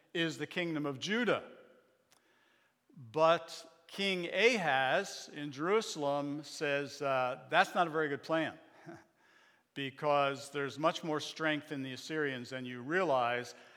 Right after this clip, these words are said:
I'm not gonna play that game. I'm gonna pay, pay my tribute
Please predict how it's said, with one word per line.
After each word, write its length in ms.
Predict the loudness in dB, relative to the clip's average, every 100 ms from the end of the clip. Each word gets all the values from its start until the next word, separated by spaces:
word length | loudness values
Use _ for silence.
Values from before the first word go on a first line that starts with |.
| -10
I'm 180 | -2 0
not 180 | 2 0
gonna 140 | -4
play 240 | -2 2 2
that 220 | 2 -2
game. 340 | -6 -6 -6 -6
I'm 160 | -6 -4
gonna 180 | -6
pay, 440 | -8 -6 -6 -6 -10 -16 _ _ _ _ _ _
pay 160 | -6 -2
my 220 | 0 -2
tribute 720 | -2 -4 -2 -2 -6 -6 -10